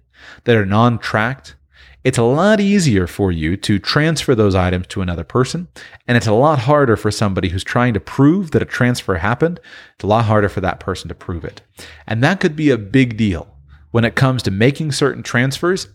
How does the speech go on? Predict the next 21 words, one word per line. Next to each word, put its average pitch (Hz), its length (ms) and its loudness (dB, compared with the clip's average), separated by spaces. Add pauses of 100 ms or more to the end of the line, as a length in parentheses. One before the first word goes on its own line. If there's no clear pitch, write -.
in 123 120 -2
advance 113 800 0 (280)
of 110 180 0
all 127 220 4
of 139 80 2
the 120 60 -2
time, 139 800 -2 (200)
uh, 143 260 -8
the 123 100 0
amounts 127 300 2
of 123 100 -12
time 160 400 -2
required 123 720 0 (260)
for - 120 2
you 127 100 4
to 123 80 4
disclose 147 560 2
certain - 300 -4
transfers, 95 540 -4
et - 100 -10
cetera. 110 420 -4